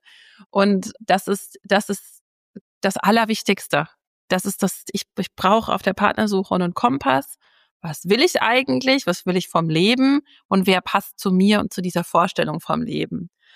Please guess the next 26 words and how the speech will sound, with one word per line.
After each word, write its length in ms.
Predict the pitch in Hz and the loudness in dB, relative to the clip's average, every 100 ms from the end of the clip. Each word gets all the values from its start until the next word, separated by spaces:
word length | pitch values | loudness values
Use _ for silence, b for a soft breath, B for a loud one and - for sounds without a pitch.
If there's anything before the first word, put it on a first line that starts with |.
| b | b
Und 160 | - 190 | -2 2
wenn 140 | 180 | 4
ich 220 | 196 - - _ - | 2 0 -12 _ -2
natürlich 500 | 185 - 214 202 - | -2 0 0 0 2
da 400 | 180 185 180 - - | 2 4 2 0 -4
einen 240 | - 190 | -2 0
Mann 340 | 190 208 220 226 | 2 2 4 2
hab, 180 | 196 - | 0 -2
den 120 | 180 | -2
ich 120 | 190 | 0
attraktiv 560 | - - 185 - 349 370 | -2 -2 -4 2 2 2
finde, 440 | - 302 330 320 | 0 0 2 2
den 140 | 226 196 | 0 -4
ich 140 | - | -6
küsse 520 | - 302 285 285 277 | -2 -2 2 2 4
und 220 | 220 220 | 2 0
der 300 | 214 202 208 - _ _ _ | 2 4 2 -2 _ _ _
dann 160 | 214 | -2
aber, 340 | - 208 202 202 - 196 | 0 2 4 2 -2 0
wo 120 | 220 | 0
es 80 | - | 0
einfach 320 | 202 214 214 | -2 0 2
dann 200 | 208 214 | 2 2
im 160 | 196 | -2
zweiten 480 | - 190 208 208 208 | 0 0 0 0 -2
Date 300 | 202 208 208 | 0 0 -4